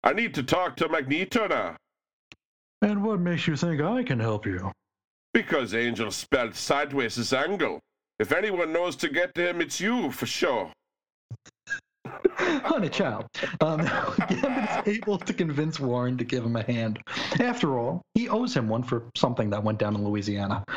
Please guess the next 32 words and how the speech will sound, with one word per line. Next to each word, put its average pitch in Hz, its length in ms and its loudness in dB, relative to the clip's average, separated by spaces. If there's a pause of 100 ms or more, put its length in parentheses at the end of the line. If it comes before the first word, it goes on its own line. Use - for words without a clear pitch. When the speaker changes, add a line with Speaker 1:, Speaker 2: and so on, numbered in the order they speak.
(400)
Speaker 2:
Uh, 123 280 2
now, 127 140 2
this 208 200 0
conversation 180 640 2
is 143 120 -2
being 160 260 2
watched 151 400 0
via 113 380 2
a 160 120 2
nearby 113 460 2
window. 131 520 0 (280)
Behind 139 340 0
it 202 120 -6
stands 123 500 -2 (200)
Sebastian 226 920 0
Shaw. 220 580 0 (640)
First 240 220 4
appearance, 156 380 0 (100)
X-Men 165 320 2
number 120 160 0
one 120 300 0
twenty-nine, 143 720 2
January 131 500 0
nineteen 139 380 0
eighty, 135 180 0
cover 139 380 0
by 120 240 0
Chris 143 240 0
Claremont 156 460 0
and 131 80 2
John 131 280 2
Byrne. 127 340 -2